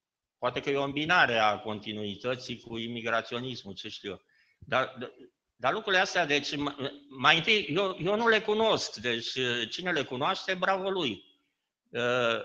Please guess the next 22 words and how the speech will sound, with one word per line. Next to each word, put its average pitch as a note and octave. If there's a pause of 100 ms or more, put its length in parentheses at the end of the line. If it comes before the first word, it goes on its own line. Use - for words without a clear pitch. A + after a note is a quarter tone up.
iar B2
pe G3+
de F#3+
altă F3+
parte, E3
repet C3
că E3+
m-am C3
săturat A#2+
de E3+
povestea B2+
asta, C3 (160)
fiindcă C#3
nimeni G3+
nu G3
face D3
istoria C#3
asta C3+
de A2
dragul A2+
istoriei G2+
respective. F2+